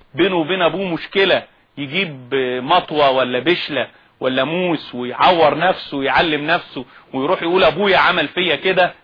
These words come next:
الأب ده هيروح في داهية. قانون الطفل أقره مجلس الشعب وأصبح قانونا ملزما ولازما. بقول:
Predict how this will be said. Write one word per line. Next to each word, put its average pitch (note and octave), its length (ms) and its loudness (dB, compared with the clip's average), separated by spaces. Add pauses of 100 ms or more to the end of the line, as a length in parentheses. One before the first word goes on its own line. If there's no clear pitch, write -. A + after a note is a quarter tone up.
(100)
الأب C#3+ 420 0
ده D3 160 2
هيروح C#3 540 -4 (320)
في A#2 80 -8
داهية. D3+ 420 0 (260)
قانون C#3+ 320 -2
الطفل - 560 -8 (300)
أقره C3 720 2 (260)
مجلس C3 460 -4
الشعب D3 480 2 (280)
وأصبح B2 640 0
قانونا C3+ 920 -4 (300)
ملزما C#3 920 -4 (280)
ولازما. D3+ 1000 -2 (1800)
بقول: C3 380 -4